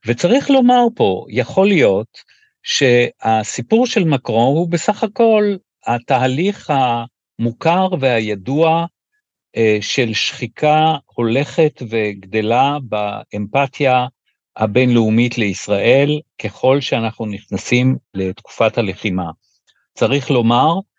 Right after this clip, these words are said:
שאנחנו למעלה מחודש בתוך הלחימה, בסך הכל הקואליציה הבינלאומית, אה, התדמיתית שישראל הצליחה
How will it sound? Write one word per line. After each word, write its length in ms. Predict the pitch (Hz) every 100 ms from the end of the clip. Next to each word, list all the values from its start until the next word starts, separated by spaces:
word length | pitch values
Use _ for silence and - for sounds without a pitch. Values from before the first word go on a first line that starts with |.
| _ _ -
שאנחנו 1120 | - 120 113 110 _ 110 107 98 107 - 117
למעלה 440 | 110 110 127 139
מחודש 1120 | 147 123 - - 127 123 151 220 233 - - -
בתוך 420 | 107 101 135 -
הלחימה, 720 | 120 107 - 95 92 101 139 202 _ _ _ _ _
בסך 520 | 104 117 - 160 139 170
הכל 400 | - 160 131 107
הקואליציה 880 | 95 127 110 110 131 - 151 127
הבינלאומית, 1000 | 113 107 123 123 123 113 117 120 117 - - _ _ _ _ 110
אה, 280 | 104 101 95
התדמיתית 1200 | 98 92 92 92 - 110 107 110 - 185 127 - -
שישראל 800 | - 110 101 - - 113 117
הצליחה 640 | 113 104 127 110 - 107